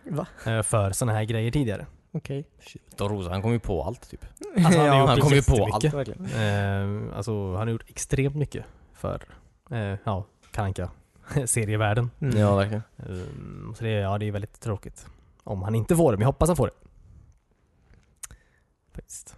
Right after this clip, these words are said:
Speaker 1: Ja.
Speaker 3: Ja,
Speaker 2: Det var synd att han inte
Speaker 3: verkligen.
Speaker 2: var på bokmässan faktiskt. Alltså, det
Speaker 1: Ja,
Speaker 2: här,
Speaker 1: eller hur?
Speaker 2: han har ju varit där tidigare.
Speaker 3: Ja, förra
Speaker 2: Ehm,
Speaker 3: året. Förra, förra året.
Speaker 1: Nej, han har inte varit här de två
Speaker 2: Nej.
Speaker 1: senaste åren.
Speaker 2: Det var ett tag sedan sist.
Speaker 3: Ja, okej.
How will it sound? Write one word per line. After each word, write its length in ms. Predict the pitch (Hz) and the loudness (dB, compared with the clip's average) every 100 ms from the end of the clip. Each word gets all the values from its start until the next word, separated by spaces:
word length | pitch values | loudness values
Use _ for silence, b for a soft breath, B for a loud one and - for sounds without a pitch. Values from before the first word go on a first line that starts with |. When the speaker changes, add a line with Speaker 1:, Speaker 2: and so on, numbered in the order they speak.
| - | -12
Speaker 1:
Ja. 100 | 143 143 - _ - | -10 -10 -14 _ -18
Speaker 3:
Ja, 80 | - | -8
Speaker 2:
Det 60 | 85 110 | -2 2
var 80 | |
synd 200 | 151 165 | 4 6
att 60 | 165 | 6
han 80 | 196 | 4
inte 120 | 165 | 4
Speaker 3:
verkligen. 20 | |
Speaker 2:
var 80 | 139 | 4
på 80 | 165 | 4
bokmässan 400 | 214 185 90 98 | 0 -2 -4 -4
faktiskt. 300 | - 143 - | -8 -12 -6
Alltså, 180 | - 139 | -2 2
det 80 | 135 | 6
Speaker 1:
Ja, 60 | 175 | 8
Speaker 2:
här, 220 | 180 180 | 8 6
Speaker 1:
eller 100 | 160 | 6
hur? 160 | 165 165 | 4 4
Speaker 2:
han 80 | - | 2
har 80 | 156 | 2
ju 60 | |
varit 180 | 143 143 | 4 4
där 100 | 151 | 2
tidigare. 520 | - 135 110 110 139 147 - - | 2 2 4 2 2 -2 -12 -8
Speaker 3:
Ja, 60 | 113 | -2
förra 320 | 113 113 135 | 0 2 4
Speaker 2:
Ehm, 60 | 143 | 4
Speaker 3:
året. 180 | 123 - _ _ | 0 -6 _ _
Förra, 160 | - 135 | -2 0
förra 120 | 135 | 2
året. 260 | 139 117 - | 0 -4 -10
Speaker 1:
Nej, 420 | - 175 143 139 143 | -8 -2 2 2 0
han 100 | 147 | 0
har 60 | 147 | -2
inte 120 | 147 | -2
varit 120 | 139 | -2
här 220 | 139 135 | 0 0
de 60 | 151 | 0
två 80 | 156 | 0
Speaker 2:
Nej. 80 | |
Speaker 1:
senaste 260 | 156 131 - | 0 -2 -4
åren. 200 | 139 147 - | -6 -8 -8
Speaker 2:
Det 120 | 139 | -8
var 160 | 156 | -8
ett 60 | 180 | -8
tag 180 | 113 104 | -8 -6
sedan 120 | 107 | -6
sist. 300 | 101 - - | -8 -12 -12
Speaker 3:
Ja, 340 | 135 131 131 131 | -12 -10 -10 -10
okej. 180 | - | -14